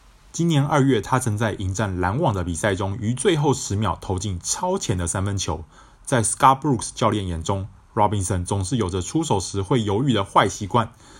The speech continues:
但这一球他没有丝毫的犹豫。我这球是大空档，因此我必须出手。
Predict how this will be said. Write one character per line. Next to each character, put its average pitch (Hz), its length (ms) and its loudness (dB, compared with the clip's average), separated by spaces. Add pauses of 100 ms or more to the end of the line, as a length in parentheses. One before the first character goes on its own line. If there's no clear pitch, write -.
(240)
但 202 160 0
这 202 120 4
一 185 80 4
球 98 320 0
他 - 160 -2
没 98 120 -2
有 85 100 -2
丝 107 240 -2
毫 92 160 -4
的 92 80 -2
犹 90 220 -2
豫。 120 140 -2 (800)
我 131 180 8
这 175 120 4
球 135 180 6
是 147 120 -2
大 147 240 8
空 143 220 2
档， 120 180 2
因 160 140 -2
此 147 160 0
我 98 160 4
必 175 160 -2
须 156 160 -2
出 196 180 -2
手。 - 280 0